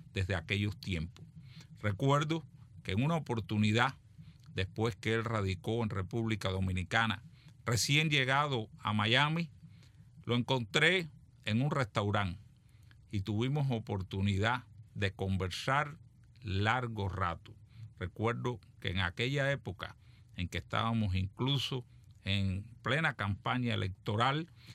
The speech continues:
pues, eh, tuvo, eh, frases, eh, muy orientadoras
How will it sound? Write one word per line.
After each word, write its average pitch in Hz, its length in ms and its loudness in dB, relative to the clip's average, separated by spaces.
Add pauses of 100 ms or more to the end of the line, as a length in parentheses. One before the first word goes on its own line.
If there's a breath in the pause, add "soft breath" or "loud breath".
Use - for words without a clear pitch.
(300 loud breath)
pues, 107 720 0
eh, 104 540 0 (160)
tuvo, 147 480 0 (340)
eh, 95 220 -2
frases, 120 880 -2
eh, 95 400 -2
muy 131 280 4
orientadoras 113 1080 0